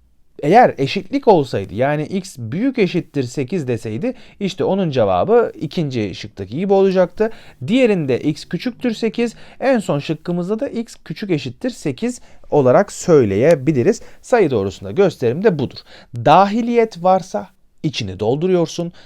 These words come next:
Dahiliyet yoksa, yani eşittir işareti yoksa, o zaman içini boş bırakıyorsun. Peki, devam ediyoruz. Burada bakın x küçük eşittir üç demiş. Yalnız bazı sorularda da, e, senden ne istediğini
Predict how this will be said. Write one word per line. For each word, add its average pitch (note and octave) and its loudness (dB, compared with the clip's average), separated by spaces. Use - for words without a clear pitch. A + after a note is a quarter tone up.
Dahiliyet G#3 2
yoksa, B2 2
yani B2+ 0
eşittir D3 -6
işareti G#2 -6
yoksa, F3+ 0
o G3 0
zaman C3 -2
içini F#3+ -6
boş G#2+ 0
bırakıyorsun. - -20
Peki, A3+ 4
devam G3 4
ediyoruz. F#3 0
Burada G#3 2
bakın F3+ 0
x A#3 -4
küçük F#3 -10
eşittir D3+ -4
üç - -4
demiş. - -14
Yalnız G#3+ 4
bazı A3+ 6
sorularda A3 2
da, F#3 4
e, B2+ 4
senden F3+ -4
ne A#3 0
istediğini G3 -4